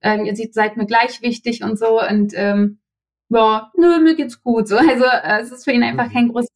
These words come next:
Speaker 1: Thema. Und, ähm, zusätzlich, ähm, zu-, zusätzlich hat, war ich auch erleichtert nach der Recherche meines Buches.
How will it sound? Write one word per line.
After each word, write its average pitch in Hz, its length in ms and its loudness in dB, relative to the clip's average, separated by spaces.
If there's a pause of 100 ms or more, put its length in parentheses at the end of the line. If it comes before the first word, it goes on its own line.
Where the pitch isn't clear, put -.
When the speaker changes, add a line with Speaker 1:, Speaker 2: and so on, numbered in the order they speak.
(160)
Speaker 1:
Thema. 233 380 0 (800)
Und, 226 420 -6 (460)
ähm, 220 400 0
zusätzlich, 254 840 -4 (480)
ähm, 220 600 -2 (920)
zu-, 254 340 0
zusätzlich 262 680 -2
hat, 240 140 0 (100)
war 226 220 2
ich 240 140 -4
auch 220 120 -6
erleichtert 208 500 -2
nach 196 180 -2
der 202 120 -4
Recherche 190 440 -4
meines 175 340 -8
Buches. 185 520 -8